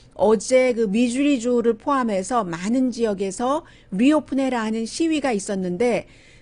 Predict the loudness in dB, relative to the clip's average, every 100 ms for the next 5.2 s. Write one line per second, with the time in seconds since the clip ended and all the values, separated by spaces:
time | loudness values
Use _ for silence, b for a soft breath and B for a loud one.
0 | -8 0 2 0 -2 -2 0 0 0 0
1 | 0 -2 -4 -4 -4 -4 -4 -2 0 0
2 | 0 0 -4 -10 -8 -8 -8 -6 -6 -6
3 | -4 -4 -2 -4 -4 -6 -6 -4 0 2
4 | 2 0 -2 -2 -2 -2 -4 -4 -4 -2
5 | 0 -2